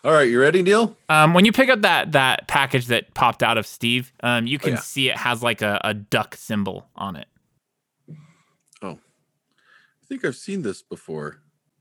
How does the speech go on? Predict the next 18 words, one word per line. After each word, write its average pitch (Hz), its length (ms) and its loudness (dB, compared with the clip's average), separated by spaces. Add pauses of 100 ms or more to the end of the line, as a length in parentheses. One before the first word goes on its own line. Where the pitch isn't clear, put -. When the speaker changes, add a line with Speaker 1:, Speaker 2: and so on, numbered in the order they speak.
(180)
Speaker 1:
Is 123 80 -16
this 247 240 -6
Ellie's, 208 380 2
Neil? 240 400 -2 (120)
Speaker 2:
Um, 82 540 -2 (220)
I, 80 180 -10 (200)
I 82 160 0
don't 156 160 4
know. 110 320 0 (440)
Dude, 101 180 -8
you 95 60 -10
should, 90 160 -10
like, 85 160 -4
ask 92 280 -4
her, 76 80 -14
man. 82 260 -16 (420)
Speaker 1:
Holy! 277 500 6 (260)
He's, 190 240 -4